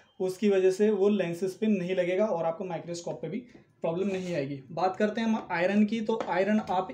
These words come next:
easily इसमें, क्योंकि कभी भी iron आप ऐसे तो चलाओगे नहीं। तो मेरे पास अभी फ़िलहाल digital iron, digital meter के साथ, ठीक है। तो बात करते हैं हम, ये देखिए, आप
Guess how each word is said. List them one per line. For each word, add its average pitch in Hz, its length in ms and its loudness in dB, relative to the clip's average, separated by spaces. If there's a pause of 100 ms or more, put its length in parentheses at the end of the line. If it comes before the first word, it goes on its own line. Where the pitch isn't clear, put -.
easily 196 680 4
इसमें, 202 400 0 (260)
क्योंकि 185 200 0
कभी 202 260 6
भी 208 120 6
iron 208 360 4
आप 202 140 0
ऐसे 196 180 2
तो 208 80 0
चलाओगे 196 420 4
नहीं। 202 120 -6 (1600)
तो 185 80 -4
मेरे 214 160 -2
पास 208 240 2
अभी 226 200 -4
फ़िलहाल 196 480 -2 (260)
digital 180 720 -2
iron, 180 340 -4 (460)
digital 165 340 -2
meter 180 260 -4
के 185 120 -4
साथ, - 400 -4 (520)
ठीक 175 200 -2
है। 175 160 -6 (160)
तो 175 300 -2
बात 170 300 2
करते 196 240 -4
हैं 208 80 -4
हम, 214 280 -8 (640)
ये 185 120 -2
देखिए, 156 340 -4 (580)
आप 208 320 -4